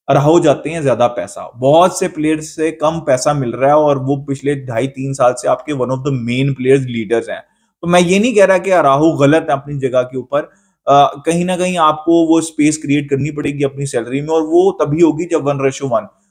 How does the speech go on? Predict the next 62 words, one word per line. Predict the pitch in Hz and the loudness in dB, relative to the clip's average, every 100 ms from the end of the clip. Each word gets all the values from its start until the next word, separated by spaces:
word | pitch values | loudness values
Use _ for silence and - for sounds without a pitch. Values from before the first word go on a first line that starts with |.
| _ 143 | _ 0
वरना | 151 175 202 | 2 2 2
आपको | 180 151 196 175 | 4 2 2 0
वेट | 143 156 156 | 2 4 2
करना | 135 123 117 | 0 -2 -4
पड़ेगा। | 113 131 165 | -2 0 2
अराहो | - 135 131 185 | 2 2 2 2
भी | 208 | 2
वेट | 196 196 190 | 2 0 0
कर | 175 | 0
रहे | 180 | 0
हैं, | 208 147 | -4 0
बारसा | 127 127 220 | 0 0 -4
भी | 196 | -6
वो | 175 180 185 160 | -6 -4 -4 -2
वन | 151 | -2
ratio | 156 160 | -2 -6
वन | 175 165 | -4 -4
में | 165 165 | -4 -4
जाने | 156 151 156 | -2 -2 -2
का | 165 | -2
वेट | 143 147 147 | -2 -4 -6
कर | 143 | -6
रही | 151 165 | -4 -4
है | 185 | -4
ताकि | - _ - 147 170 | -6 _ -4 -2 0
सैलरी | 170 139 147 180 | 0 0 0 -4
स्पेस | - 156 156 | -2 0 2
आए | 156 170 | 2 0
तो | 180 | -4
थोड़ा | 147 170 | -2 0
सा | 170 | 0
बेहतर | 147 139 143 | -2 -2 0
ऑफर | 165 135 151 | 0 0 0
दे | 139 135 | 0 0
सकें | 131 143 | 0 -6
वो | 139 127 | -2 2
अराहो | 107 107 | 2 0
को। | 107 117 | 0 2
अराहो | 131 147 | 4 4
ये | 160 | 2
वाली | 160 160 | 0 -2
ऑफर | 156 139 156 | -2 -2 -4
एक्सेप्ट | 147 156 139 135 | -4 -6 -10 -8
नहीं | 139 165 | -6 -4
करेंगे | 135 131 | -4 -4
जो | 127 123 | -6 -10
उनकी | 123 | -12
टेबल | 120 117 110 | -10 -8 -8
पे, | |
क्योंकि | - _ _ 170 202 | -12 _ _ 4 4
करनी | 202 180 202 | 4 0 0
होती | 220 180 202 | -2 -4 -2
तो | 202 | -2
अभी | 175 | -2
तक | 175 190 | -6 -2
वो | 202 | 0
कर | 170 135 | 0 -2
चुके | 156 160 | -2 2
होते | 143 117 117 | 2 2 -4
हैं, | 117 | -8
ठीक | 127 | -4
है, | 160 | -4